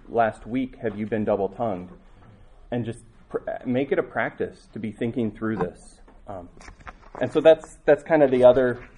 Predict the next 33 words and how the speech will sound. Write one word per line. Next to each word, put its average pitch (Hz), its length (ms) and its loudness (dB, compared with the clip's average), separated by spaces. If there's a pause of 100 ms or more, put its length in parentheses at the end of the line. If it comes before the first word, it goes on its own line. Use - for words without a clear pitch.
(420)
the 120 120 -4
other 123 180 2
way 117 300 4
to, 113 300 0
to - 240 -16
become 110 440 -2 (320)
deacon 120 260 -4
qualified 110 640 0 (640)
is 107 120 -10
to 113 180 -8 (340)
be 135 140 -2
mindful 113 720 -4 (100)
of 107 120 -4
the 110 60 -4
qualifications 104 800 -6
on 92 120 -10
a 90 40 -10
daily 87 300 -10
basis. - 640 -20 (520)
Um, - 160 -18 (540)
holiness 143 560 -2
is 131 140 -6
important. 113 560 -2 (580)
These 127 160 0
things 139 260 -2
are 123 120 0
important. 107 400 -4
These 107 160 -8
things 127 260 -2
improve 120 500 -4
your 104 400 0 (560)
gospel 117 400 2
proclamation. 101 840 -2